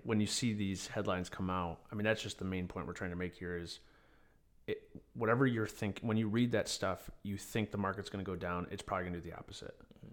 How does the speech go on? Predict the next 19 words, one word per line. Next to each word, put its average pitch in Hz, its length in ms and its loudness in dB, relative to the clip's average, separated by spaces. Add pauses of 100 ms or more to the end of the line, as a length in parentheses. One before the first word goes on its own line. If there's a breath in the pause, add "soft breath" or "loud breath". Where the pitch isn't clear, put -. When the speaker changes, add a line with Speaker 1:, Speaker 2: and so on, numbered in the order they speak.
Speaker 1:
You 95 100 -6
know, 87 60 -2
you're 104 140 0
looking 117 260 2
at 87 160 -2
backward 104 480 2
looking 104 400 2
data, 90 460 0 (300)
trying 95 360 0 (140)
to 90 300 -4 (140)
guess 95 320 0
what 98 80 -2
a 87 60 -4
forward 95 440 0
looking 87 300 -6
machine 85 320 -8
is 85 120 -8
gonna 76 180 -10
do. - 200 -14